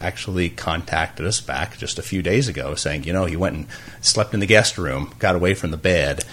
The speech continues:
went to sleep on the old bed that they had, and all the symptoms are gone." right? So this person could have been diagnosed as having a tension migraine,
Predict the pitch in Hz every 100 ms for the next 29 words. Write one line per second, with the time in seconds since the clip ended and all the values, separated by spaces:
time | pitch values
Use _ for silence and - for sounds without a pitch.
0 | - - 98 - - 120 92 78 - 101
1 | 131 139 104 82 73 73 69 73 107 73
2 | 71 - - - 76 76 76 71 - 98
3 | 90 - 147 - 90 80 - - - -
4 | - - - 90 131 - - - - 165
5 | 147 139 - 175 226 - 175 143 131 107
6 | - 110 135 120 101 92 95 85 85 87
7 | 82 78 82 80 80 - - 87 - 87
8 | 85 78 76 76 76 76 76